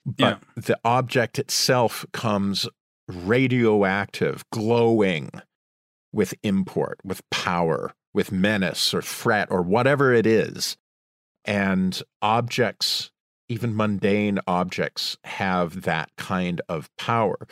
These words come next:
Speaker 1: They might be symbols of something.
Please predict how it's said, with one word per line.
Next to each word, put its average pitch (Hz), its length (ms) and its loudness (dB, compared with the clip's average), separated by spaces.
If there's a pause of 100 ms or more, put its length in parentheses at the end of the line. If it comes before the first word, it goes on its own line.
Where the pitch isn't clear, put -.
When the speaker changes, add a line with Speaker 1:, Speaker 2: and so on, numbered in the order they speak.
(280)
Speaker 1:
They 135 140 4
might 170 320 4
be 214 120 2
symbols 156 840 2
of 104 160 0
something. 90 640 -2